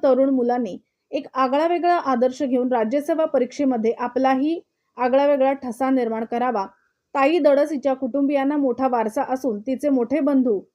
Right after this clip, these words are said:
बापूराव दडस हे उपविभागीय पोलीस अधिकारी असून त्यांच्या पावलावर पाऊल ठेवून ताई दडस हिने हे यश संपादित केले आहे.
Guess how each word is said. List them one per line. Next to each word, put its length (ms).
बापूराव 520
दडस 380
हे 140
उपविभागीय 600
पोलीस 380
अधिकारी 440
असून 320
त्यांच्या 640
पावलावर 560
पाऊल 300
ठेवून 380
ताई 240
दडस 340
हिने 180
हे 220
यश 280
संपादित 640
केले 140
आहे. 200